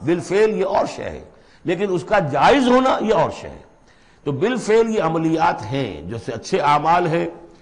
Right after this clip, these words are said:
और उनको जो है कोई अच्छे औराद हैं, अच्छे वज़ाइफ हैं, तो उनके कुछ असरात जो हैं अच्छे हो सकते हैं। इसी तरीके से इस किस्म की चीज़ों में जादू के जो क-, कलिमात होते हैं,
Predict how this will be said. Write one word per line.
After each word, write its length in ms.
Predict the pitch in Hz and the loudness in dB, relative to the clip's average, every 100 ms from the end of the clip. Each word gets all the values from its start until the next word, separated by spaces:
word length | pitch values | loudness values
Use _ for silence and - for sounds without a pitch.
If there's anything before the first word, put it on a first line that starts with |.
| - - - | -20 -10 0
और 80 | |
उनको 280 | 156 170 170 | 0 2 0
जो 140 | 147 143 | -2 -2
है 120 | 151 | -2
कोई 140 | 151 | -2
अच्छे 220 | 135 - 147 | -4 -2 0
औराद 480 | 123 127 135 139 | 2 4 4 2
हैं, 160 | 117 139 | -2 -6
अच्छे 240 | 123 - 139 | -8 -6 -4
वज़ाइफ 500 | 113 104 127 139 117 | -4 -4 -4 -6 -10
हैं, 180 | 123 135 - - - | -12 -14 -20 -18 -8
तो 60 | |
उनके 200 | 131 143 | -6 -4
कुछ 180 | 139 156 | -4 -6
असरात 360 | 127 131 131 139 | -6 -2 0 0
जो 100 | 113 | -2
हैं 100 | 139 | -6
अच्छे 240 | 123 - | -6 -4
हो 140 | 151 135 | -2 -2
सकते 340 | 127 - 131 | -6 -8 -8
हैं। 180 | 120 127 - - - | -8 -10 -14 -14 -4
इसी 220 | 165 190 | -4 -4
तरीके 360 | 170 147 143 147 | -6 -6 -6 -6
से 140 | 143 | -6
इस 140 | 143 151 | -6 -6
किस्म 300 | 147 131 139 | -10 -8 -8
की 100 | 135 | -8
चीज़ों 320 | - 131 135 | -8 -6 -6
में 180 | 127 131 | -6 -6
जादू 300 | 110 123 135 131 | -2 -2 -2 -4
के 220 | 127 127 | -4 -4
जो 100 | 113 | -6
क-, 160 | - | -10
कलिमात 520 | 104 127 127 135 143 - | -8 -6 -4 -2 -4 -6
होते 200 | 117 120 | -10 -10
हैं, 240 | 101 117 | -10 -12